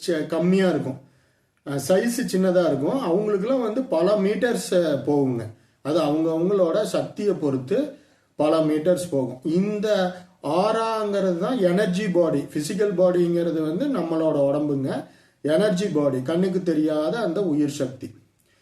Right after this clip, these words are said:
இப்ப இதை வந்து கேப்சர் பண்றதுக்கு கிர்லியன் கேமரா அப்படின்னு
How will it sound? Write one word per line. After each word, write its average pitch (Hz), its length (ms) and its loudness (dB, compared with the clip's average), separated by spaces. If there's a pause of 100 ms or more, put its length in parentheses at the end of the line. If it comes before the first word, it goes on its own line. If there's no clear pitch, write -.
(260)
இப்ப - 180 -6
இதை 214 380 4
வந்து 233 360 0
கேப்சர் 214 560 0
பண்றதுக்கு 185 500 0
கிர்லியன் 202 500 0
கேமரா 160 600 0 (100)
அப்படின்னு 151 340 -2